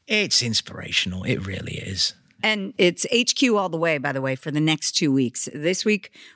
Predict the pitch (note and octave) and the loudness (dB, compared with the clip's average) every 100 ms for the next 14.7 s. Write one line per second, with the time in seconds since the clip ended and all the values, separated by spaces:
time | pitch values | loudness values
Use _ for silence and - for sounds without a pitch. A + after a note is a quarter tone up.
0 | - C#3 - D3+ D3+ C#3+ C3+ - C3 B2+ | -4 -2 2 0 0 0 -2 0 0 0
1 | - C3+ C#3 C3+ - C#3+ C3 C3+ C#3 C3 | -6 -4 -2 -2 -2 -4 -2 -4 -4 -6
2 | B2+ C3+ C#3 F3 C#3+ B2+ C3 B2+ C3 B2 | -4 -2 2 4 4 2 0 0 -2 -4
3 | - - C#3+ C3 - D3 D#3 E3 F3 - | -6 -6 -4 -4 -4 -2 0 0 -2 -8
4 | - - F#3 B3 C#4+ - G#3 F#3+ F#3 D3+ | -14 -2 2 2 2 0 2 2 2 -2
5 | F3 A3+ A#3+ - B3+ C#3+ C#3 - F#3 - | 0 0 -2 0 0 0 -2 -4 -4 -2
6 | F#3 E3 - D#3+ D#3+ C#3 B2+ - _ F#3 | -2 -2 -2 2 4 4 2 -4 _ 2
7 | G#3 A3+ G#3 E3+ D#3 C3+ B2+ - C3+ C3 | 4 2 0 0 2 4 2 0 -2 0
8 | C3 - - C3+ C3 - D#3 D#3 C#3 - | -2 -2 0 0 2 2 2 0 -4 -6
9 | C3+ - B2+ B2+ A#2 B2+ B2 A#2+ A2+ C3+ | -6 -6 -10 -8 -2 0 2 0 -2 -4
10 | - C#3+ D3+ D3 C#3 D#3+ D3+ D3+ C#3+ _ | -2 2 2 2 2 4 4 2 0 _
11 | - F3+ E3 D#3+ D#3 - C#3+ C#3+ D3 - | -2 0 2 2 0 -2 -2 -2 -4 -6
12 | D3+ C3+ - D3+ G#3 D3+ C#3 C3+ C3+ C3 | -2 -2 2 0 0 2 2 4 2 0
13 | C3 C3+ B2+ B2+ - B2+ C3 D#3 D3 - | -2 -4 -6 -8 -4 0 2 2 -2 -2
14 | C#3 C3 C#3 C#3 D3+ C#3+ | -2 0 -2 -2 0 0